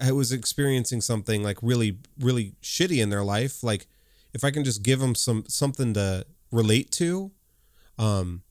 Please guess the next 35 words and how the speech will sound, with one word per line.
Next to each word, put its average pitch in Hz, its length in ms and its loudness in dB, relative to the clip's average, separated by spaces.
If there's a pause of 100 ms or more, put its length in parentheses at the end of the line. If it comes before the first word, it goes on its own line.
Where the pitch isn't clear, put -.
(180)
that's, 127 680 0 (300)
that's 143 340 2
the, 123 320 0 (160)
that's 147 240 0
the 170 100 0
reason 147 320 2
I 135 60 0
started 120 320 -2
streaming 117 320 0
in 104 60 0
the 98 60 -2
first 139 300 -4
place. 92 280 -4
It 135 80 -2
was 120 120 0
never 143 360 0 (300)
to 143 120 4
be 127 160 4
full 120 240 -2
time 107 540 0 (360)
or 120 200 2
to 117 320 0
do 139 240 4
anything 139 360 2
other 120 280 0
than, 110 280 0
like, 101 340 -2 (540)
just - 360 0 (340)
help - 320 0
somebody 127 480 0
through 123 640 -2 (100)
a 117 120 -4
kind 120 280 -2
of 113 160 -6 (240)
crappy 113 680 -2